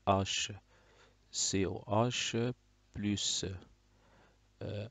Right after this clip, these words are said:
H O moins vous donne, euh, H C O moins plus H deux O. Donc ici, remarquez,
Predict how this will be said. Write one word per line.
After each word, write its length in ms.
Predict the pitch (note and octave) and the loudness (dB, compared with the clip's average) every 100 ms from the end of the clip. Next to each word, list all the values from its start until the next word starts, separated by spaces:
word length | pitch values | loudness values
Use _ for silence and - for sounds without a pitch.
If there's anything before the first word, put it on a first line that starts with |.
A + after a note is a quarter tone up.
| - | 4
H 520 | A2 A2 - - - - - - _ _ _ - | 8 8 6 2 0 -4 -12 -20 _ _ _ 0
O 140 | G2+ | 2
moins 480 | F#2+ F2+ F#2 B2 C#3+ - _ _ _ _ _ - | 4 2 2 0 -4 -12 _ _ _ _ _ -6
vous 240 | F#2+ A2 | -2 0
donne, 460 | G2 F2+ F#2+ G#2+ A#2+ _ _ - - _ _ _ _ _ _ | 2 2 0 -2 -6 _ _ -20 -20 _ _ _ _ _ _
euh, 220 | G#2 G2 G2 - | 4 4 4 6
H 500 | A#2 A#2+ - G#2+ C#3 - - _ _ _ _ - | 6 6 0 0 -4 -6 -20 _ _ _ _ -10
C 280 | - - G#2+ | -4 2 4
O 100 | G2+ | 4
moins 420 | F#2+ F#2+ G2+ G#2 - - - | 2 2 2 0 -4 -20 -10
plus 520 | - G#2 G2+ - - - - _ - | -2 0 0 -2 -2 -8 -20 _ 6
H 480 | G#2 G#2 - - - _ _ _ | 6 6 0 -2 -6 _ _ _
deux 380 | - G2+ G#2 F2+ | -4 4 4 4
O. 40 | - - - _ - - - - - - - - | 0 -8 -20 _ -20 -20 -20 -20 -20 -20 -4 2
Donc 180 | A2 | 6
ici, 260 | D3 - G3 | 8 10 12
remarquez, 680 | D3+ D3 D3 - F3 F3+ | 12 10 6 8 12 12